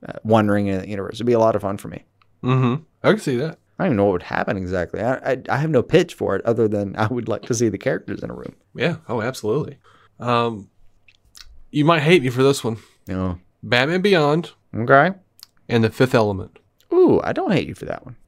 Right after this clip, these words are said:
Speaker 2: <laughs> It seems cool, right?
Speaker 1: Yeah, that could be a lot of fun.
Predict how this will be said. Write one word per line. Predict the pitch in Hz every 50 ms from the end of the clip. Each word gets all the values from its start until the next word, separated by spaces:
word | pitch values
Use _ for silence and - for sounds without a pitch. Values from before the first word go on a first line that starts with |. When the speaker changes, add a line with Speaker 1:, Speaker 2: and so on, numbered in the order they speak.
| _ -
Speaker 2:
<laughs> | 113 - -
It | 175 160 165 208 196 - - 196 - - 214 202 - 247 254
seems | - 269 277 277 -
cool, | - 320 359 359 -
right? | 131 131 170 320 330 403
Speaker 1:
Yeah, | 403 392 - 277
that | 269 220 254
could | 370 381
be | 403
a | 370
lot | 359 359 349 349
of | 269
fun. | 302 359 359 349 277 226 -